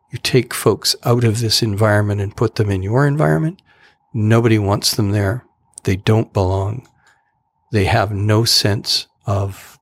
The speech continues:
being included or valued at all. Why would they trade that? Why would anybody,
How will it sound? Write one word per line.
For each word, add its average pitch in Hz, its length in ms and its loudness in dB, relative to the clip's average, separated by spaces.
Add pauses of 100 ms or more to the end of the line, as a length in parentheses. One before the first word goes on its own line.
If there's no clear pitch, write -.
being 104 220 2
included 101 520 -2
or 90 140 -2
valued 98 480 -2 (240)
at 90 140 0
all. 98 400 -6 (400)
Why 120 180 2
would 151 220 -2
they 147 100 2
trade 147 320 -2
that? 92 240 -8 (720)
Why 117 240 0
would 139 260 2
anybody, 123 680 0